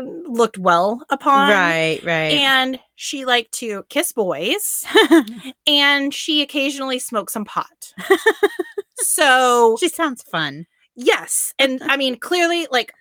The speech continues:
Speaker 1: party girl
Speaker 2: Yeah.
Speaker 1: label. I mean, but to give you an idea, I read a book on this case called Death on the Devil's Teeth, and her best friend, Gail Donahue,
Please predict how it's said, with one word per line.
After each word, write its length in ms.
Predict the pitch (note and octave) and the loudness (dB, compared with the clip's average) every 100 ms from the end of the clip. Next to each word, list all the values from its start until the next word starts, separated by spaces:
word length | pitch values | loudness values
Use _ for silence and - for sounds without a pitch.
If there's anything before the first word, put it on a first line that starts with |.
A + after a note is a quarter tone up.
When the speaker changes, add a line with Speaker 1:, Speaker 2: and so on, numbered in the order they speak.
| - | -12
Speaker 1:
party 400 | - C#4+ D4 C4 | 0 0 0 -2
girl 800 | C#4 C4 B3 A#3+ A3+ A3 A3 A3 | 4 4 6 6 4 0 -2 -6
Speaker 2:
Yeah. 60 | A#3+ | -2
Speaker 1:
label. 1000 | B3 C4 B3+ A#3 A3 G#3 G3+ F#3+ F#3+ F#3+ - | -2 0 0 0 2 2 2 0 -4 -6 -6
I 80 | B3 | -6
mean, 300 | A#3+ A3+ G#3+ _ _ _ | -4 -8 -10 _ _ _
but 220 | - C4 A#3 _ _ | 0 0 0 _ _
to 100 | D#4 | -2
give 140 | F#4+ | 0
you 140 | A4+ A#4 | 0 0
an 60 | A4 | 0
idea, 300 | C#4 G3 E3 _ _ | -2 -6 -6 _ _
I 180 | A#3+ B3 | -2 0
read 260 | A#3+ D4 F#4 | -2 -6 -6
a 60 | A4 | -6
book 280 | - F#3+ - | -6 -6 -4
on 140 | G#3 G3+ | -8 -6
this 160 | F#3 | -10
case 280 | - G3+ F#3 | -12 -12 -12
called 280 | - G#3 F3 | -8 -10 -6
Death 240 | F3+ F3+ | -4 -4
on 100 | A#3 | -4
the 60 | G#3+ | -8
Devil's 460 | F#3 D3+ F3+ G#3 - | -6 -6 -6 -10 -12
Teeth, 440 | - C#4 E4 _ _ _ _ _ | -8 -4 -4 _ _ _ _ _
and 260 | A#3 A3+ A3+ - | 0 0 -2 -6
her 160 | D4 C4+ | -2 0
best 400 | C4 G#4 - - | 0 -2 -6 -4
friend, 340 | G#3+ F3+ F#3 G3 | -2 -2 -8 -6
Gail 240 | G#3+ A3 | -2 -2
Donahue, 800 | F#3+ F#3+ F3+ F#3+ F#3 D#3 - A3+ | -2 -4 -4 -6 -12 -16 -12 -14